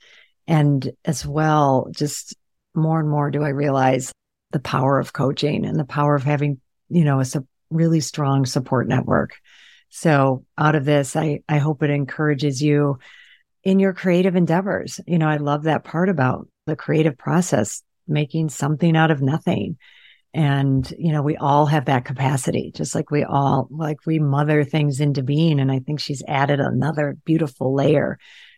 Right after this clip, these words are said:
to what rewriting the mother code means. And loved how she ended with,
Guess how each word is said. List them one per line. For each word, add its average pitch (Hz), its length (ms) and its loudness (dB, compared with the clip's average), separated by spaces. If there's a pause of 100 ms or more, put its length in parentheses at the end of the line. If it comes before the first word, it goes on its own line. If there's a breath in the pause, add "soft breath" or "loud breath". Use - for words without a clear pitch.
(140)
to 143 360 2
what 147 340 -2
rewriting 143 520 2
the 131 60 2
mother 139 260 2
code - 260 -4
means. - 460 -2 (100)
And 139 500 2 (280)
loved 151 340 0
how 151 140 -2
she 151 200 -2
ended 143 280 0
with, 147 340 -2